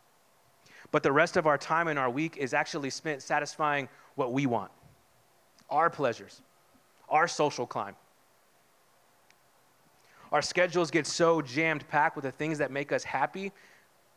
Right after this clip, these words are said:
that there's just a little bit of room left for Jesus. But we know, right, when life hits us and we get popped in the mouth by life,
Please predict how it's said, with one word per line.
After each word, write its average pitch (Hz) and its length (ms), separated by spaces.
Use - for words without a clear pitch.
that 131 100
there's 127 160
just 143 180
a 123 60
little 175 500
bit 170 180
of 160 60
room 139 260
left 120 200
for 113 80
Jesus. 101 420
But 160 140
we 165 100
know, 175 240
right, 143 260
when 151 180
life 170 260
hits 180 240
us 160 220
and 139 80
we 151 80
get 151 160
popped 160 240
in 180 80
the 165 60
mouth 160 280
by 139 160
life, 131 380